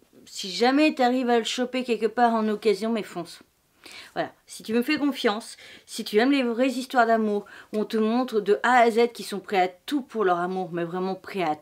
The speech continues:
tout, pour, euh, s'aimer et être, euh, et que personne les sépare, et cetera, bah fonce, parce que vraiment, c'est,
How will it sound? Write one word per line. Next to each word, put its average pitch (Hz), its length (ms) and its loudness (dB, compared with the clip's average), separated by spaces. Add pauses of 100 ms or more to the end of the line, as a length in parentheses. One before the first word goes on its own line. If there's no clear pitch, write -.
tout, 285 220 -2 (400)
pour, 170 120 -12
euh, 180 300 -4
s'aimer 208 520 0
et 170 280 4 (460)
être, 208 260 0
euh, 180 280 2
et 185 40 2
que 190 140 -4
personne 240 500 -2
les 208 120 0
sépare, 208 480 0
et 190 100 -2
cetera, 180 580 0 (420)
bah 165 140 -8
fonce, 208 340 -6
parce 175 200 -10
que 196 80 -6
vraiment, 190 400 -2
c'est, - 540 -16